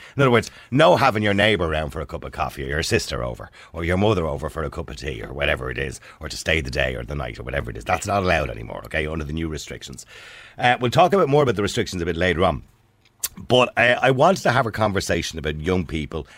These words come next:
and what we should do. And I don't know if anybody's seen this, but today's Irish Times, Thursday, October the fifteenth, there's a full page ad. I've never seen anything like it. It's a full page advertisement on page five.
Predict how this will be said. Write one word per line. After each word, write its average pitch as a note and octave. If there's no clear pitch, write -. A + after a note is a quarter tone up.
and F2
what F2+
we F2
should D2
do. D2
And B2
I A#2+
don't E3
know C3+
if G#2+
anybody's F2+
seen C#3
this, D2
but F#2+
today's A#2
Irish G2+
Times, F#2+
Thursday, G#2
October B2
the D#2+
fifteenth, E2
there's G#2
a A#2+
full E3
page F#2
ad. C#2+
I've E2+
never G2+
seen F#2+
anything F2+
like F2
it. -
It's E2+
a F#2
full E3+
page A#2+
advertisement F2+
on D#2+
page B2+
five. F#2+